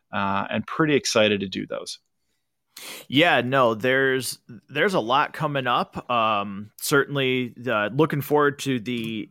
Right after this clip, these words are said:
Speaker 2: J-, Jurassic Park, Jurassic World series in anticipation of the release of Jurassic World Dominion. Uh, one other thing,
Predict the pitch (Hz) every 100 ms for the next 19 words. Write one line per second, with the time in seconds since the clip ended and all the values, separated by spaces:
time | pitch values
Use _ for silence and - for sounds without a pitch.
0 | 120 113 110 101 - 117 120 - 131 113
1 | _ - 143 135 135 - 110 110 107 107
2 | 113 120 113 - 135 127 120 120 - 110
3 | 110 104 104 - 110 101 147 143 - 143
4 | 139 - - - - 120 117 104 117 107
5 | 110 123 110 - 104 107 110 110 - 104
6 | 117 113 107 110 120 160 160 156 147 -
7 | - - _ _ 123 113 110 123 190 254
8 | 214 175 214 240 131